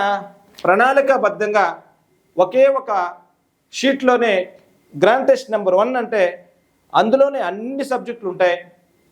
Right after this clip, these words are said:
అట్లా టోటల్ సిలబస్ మొత్తాన్ని నేను ఇప్పుడు ఎంత అద్భుతంగా ప్రణాళికాబద్ధంగా చేస్తున్నాను, మొదటి గ్రాండ్ టెస్ట్ ఏంటి, నువ్వు ఎలా ప్రిపేర్ కావాలనే విషయాన్ని గురించి చెప్పబోతున్నాను. అంతకన్నా ముందు మిత్రులారా,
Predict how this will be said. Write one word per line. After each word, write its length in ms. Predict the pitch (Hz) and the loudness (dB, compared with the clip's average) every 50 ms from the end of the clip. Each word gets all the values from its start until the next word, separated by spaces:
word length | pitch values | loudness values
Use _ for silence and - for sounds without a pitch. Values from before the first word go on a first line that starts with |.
| - | -2
అట్లా 280 | 185 - - 220 196 175 175 175 - - - _ _ _ _ _ _ _ _ - | -2 0 2 2 2 2 0 -2 -8 -14 -20 _ _ _ _ _ _ _ _ 0
టోటల్ 400 | 196 208 233 269 269 277 285 277 | 2 4 4 4 4 4 2 2
సిలబస్ 400 | - - 233 233 233 247 240 214 | 0 -4 -2 0 0 0 -2 -4
మొత్తాన్ని 680 | 214 190 185 185 - 240 233 233 220 208 185 185 185 190 _ _ _ _ _ - | -4 -6 -4 0 2 2 2 0 -2 -4 -6 -8 -10 -14 _ _ _ _ _ -6
నేను 380 | 160 190 208 196 180 170 170 170 - - _ _ _ _ - | -2 0 0 0 0 -2 -6 -10 -16 -20 _ _ _ _ -4
ఇప్పుడు 200 | 160 160 185 175 | -2 0 2 4
ఎంత 280 | 170 165 185 240 269 - | 4 4 4 2 2 2
అద్భుతంగా 520 | 247 202 - 202 247 240 - 247 247 262 | 0 0 0 -2 -2 0 0 0 0 0
ప్రణాళికాబద్ధంగా 920 | 254 254 202 196 202 220 220 220 214 214 196 196 190 165 190 185 180 180 170 - | -2 -2 -2 -2 0 0 0 -2 -2 -4 -2 -2 -4 -4 -4 -4 -2 -2 -2 -2
చేస్తున్నాను, 500 | 185 180 185 - 214 214 220 233 269 277 - - _ _ _ _ _ _ _ _ - | -2 -4 -2 -2 0 2 2 2 0 -4 -10 -16 _ _ _ _ _ _ _ _ 0
మొదటి 320 | 156 190 214 269 269 277 | 2 2 2 2 0 0
గ్రాండ్ 320 | 233 202 226 226 233 233 240 | 0 2 2 2 2 0 -4
టెస్ట్ 240 | 240 - - - | -4 -6 -6 -4
ఏంటి, 380 | 190 175 185 214 220 202 262 262 262 262 262 - - - _ _ - | -2 0 0 0 0 0 -2 -2 -2 -2 -6 -14 -20 -20 _ _ -8
నువ్వు 160 | 165 170 170 | -2 0 2
ఎలా 180 | 175 202 233 233 | 4 4 4 2
ప్రిపేర్ 460 | 233 233 196 190 - 220 214 208 202 | 0 -2 -2 0 0 0 0 0 2
కావాలనే 440 | 202 202 202 208 202 196 190 190 190 | 2 2 2 2 0 0 -2 -4 -6
విషయాన్ని 360 | 180 175 - 190 185 180 165 | -8 -6 -4 -4 -4 -4 -4
గురించి 340 | 160 170 185 180 - 165 151 | -6 -6 -8 -8 -10 -12 -10
చెప్పబోతున్నాను. 680 | 165 165 - - 151 147 147 147 151 139 131 131 131 127 - - - - - _ _ _ _ _ _ _ _ _ _ _ _ _ - | -10 -10 -8 -6 -2 -2 0 0 0 0 0 -2 -2 -4 -8 -12 -20 -20 -20 _ _ _ _ _ _ _ _ _ _ _ _ _ 0
అంతకన్నా 420 | 165 202 196 240 - 254 247 247 | 0 2 2 2 2 2 2 2
ముందు 220 | 233 226 220 202 175 | 0 0 0 0 0
మిత్రులారా, 520 | 175 165 - - 180 190 220 262 262 - | 0 2 2 4 4 4 4 2 -2 -4